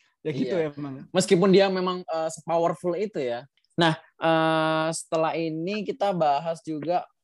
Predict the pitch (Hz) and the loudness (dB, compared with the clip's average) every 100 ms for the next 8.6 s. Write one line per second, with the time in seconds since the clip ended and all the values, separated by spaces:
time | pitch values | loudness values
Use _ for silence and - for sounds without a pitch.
0 | _ _ _ _ - 202 190 185 180 147 | _ _ _ _ -6 -2 0 0 0 2
1 | 139 147 165 - 165 180 - 175 180 175 | 2 2 -2 -10 -6 -4 -4 0 2 2
2 | 196 196 180 - 165 156 180 185 160 - | 0 -2 -6 -8 -2 2 4 6 4 4
3 | 156 143 143 139 139 135 - - - 185 | 6 6 6 4 2 0 -2 -12 -6 -4
4 | 208 554 240 - 147 196 _ _ - - | 0 0 2 0 2 0 _ _ -16 -16
5 | - 190 - _ - 151 - 160 120 - | -16 -18 -20 _ -8 -8 -4 -4 -4 -8
6 | - 175 202 214 190 226 226 208 185 208 | -6 -2 2 2 2 0 -2 -2 -2 -2
7 | 196 233 311 269 220 202 190 170 175 160 | -4 -2 -2 0 0 -2 -6 -6 -8 -10
8 | 170 175 208 208 165 156 | -10 -10 -12 -10 -6 -6